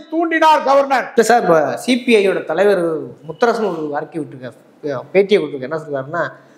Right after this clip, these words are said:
Speaker 2: இந்த பச்சை அவர்கள் தற்கொலை காரணம் கவர்னர் தான். இன்னும் சரியா சொல்லணும்னா வந்து பாத்தீங்கன்னா, இந்த படுகொலையை செய்ததே ஒன்றிய அரசு கவர்னர் தான்ன்ற இது கொஞ்சம் மிகையா இல்லையா?
Speaker 1: மிக எப்படி சொல்ல முடியும்?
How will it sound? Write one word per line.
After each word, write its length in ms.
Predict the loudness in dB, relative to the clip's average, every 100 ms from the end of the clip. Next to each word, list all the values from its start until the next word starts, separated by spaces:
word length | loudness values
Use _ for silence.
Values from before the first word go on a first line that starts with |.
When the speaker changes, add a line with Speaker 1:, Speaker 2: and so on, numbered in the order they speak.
| _ -4
Speaker 2:
இந்த 320 | 2 4 4
பச்சை 640 | 2 0 -2 -4 -2 2 4 4
அவர்கள் 500 | 2 0 0 0 0
தற்கொலை 540 | 0 -2 0 0 0 0
காரணம் 560 | 2 2 0 -6 -8 -4
கவர்னர் 400 | 0 0 -2 -2
தான். 180 | -2
இன்னும் 340 | -2 -4 -6 -4
சரியா 280 | -4 0 0
சொல்லணும்னா 540 | -2 -8 -8 -8 -8
வந்து 220 | -8 -10 -10
பாத்தீங்கன்னா, 460 | -10 -8 -8 -6 -8 -14 _ _ _ _ 0
இந்த 240 | 2 2 4
படுகொலையை 500 | 4 4 4 4 2
செய்ததே 920 | 2 2 2 2 4 4 4 0 -4
ஒன்றிய 420 | -8 -10 -8 -4
அரசு 280 | -4 -6 -8
கவர்னர் 540 | -2 0 0 -2 -2
தான்ன்ற 320 | -2 -6 -8 -10
இது 180 | -10 -12
கொஞ்சம் 280 | -14 -10
மிகையா 220 | -4 -2 -2
இல்லையா? 300 | -4 -14 -16 -18 -20 _ -20 _ _ _ _
Speaker 1:
மிக 400 | 2 4 6 6
எப்படி 200 | 4 2
சொல்ல 200 | 2 2
முடியும்? 440 | 2 2 2 2